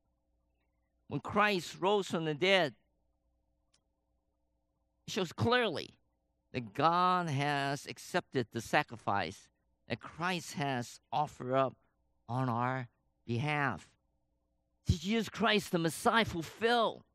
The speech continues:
the Old Testament sacrificial system. And the resurrection of Christ is the focal point in reference to Scripture.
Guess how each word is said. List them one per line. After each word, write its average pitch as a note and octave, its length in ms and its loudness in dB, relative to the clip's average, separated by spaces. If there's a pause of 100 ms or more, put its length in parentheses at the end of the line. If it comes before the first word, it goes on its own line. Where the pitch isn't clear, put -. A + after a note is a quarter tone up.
(380)
the - 80 -4
Old G3+ 280 0
Testament F3 540 0
sacrificial E3+ 540 -2
system. C3 580 -2 (720)
And F3 120 4
the F#3+ 60 8
resurrection G3+ 560 2
of F#3+ 100 0
Christ F#3 800 -2 (340)
is D#3+ 160 -6
the F3+ 80 -4
focal F#3+ 460 4
point F#3 560 -2
in D3+ 180 -4
reference D#3+ 680 -8
to F3+ 80 -14
Scripture. - 800 -14